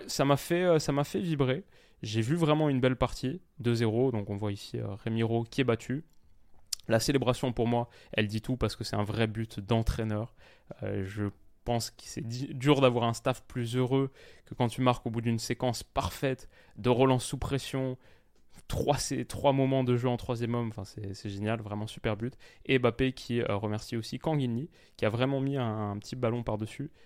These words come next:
très très sympa. Sur la fin de match, euh, après ça, malheureusement, il y a une demi-heure qui est pas top. La, le remplacement de Lucas Hernandez en tant que latéral gauche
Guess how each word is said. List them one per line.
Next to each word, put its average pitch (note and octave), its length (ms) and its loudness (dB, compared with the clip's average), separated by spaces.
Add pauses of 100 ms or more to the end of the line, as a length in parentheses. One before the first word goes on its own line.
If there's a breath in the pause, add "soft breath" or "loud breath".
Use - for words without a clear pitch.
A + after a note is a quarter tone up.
(140 soft breath)
très - 180 -6
très - 160 -8
sympa. A2+ 340 -6 (580 loud breath)
Sur D#3+ 180 8
la E3 80 10
fin E3+ 120 6
de D#3 60 2
match, - 400 0 (120)
euh, A#2+ 140 4
après - 280 2
ça, C3 240 4
malheureusement, B2 500 2
il A#2+ 60 -2
y A2 40 2
a A2 40 2
une A2+ 120 0
demi-heure B2 340 -2
qui A#2+ 80 -4
est - 20 -8
pas C3+ 140 0
top. D3 260 0
La, A2+ 420 2
le A2+ 120 -2
remplacement D#3 440 2
de D3+ 40 -2
Lucas C#3+ 260 0
Hernandez C3+ 340 0
en B2 80 -2
tant A2+ 160 -2
que A#2 80 -4
latéral B2+ 320 0
gauche C3 320 -4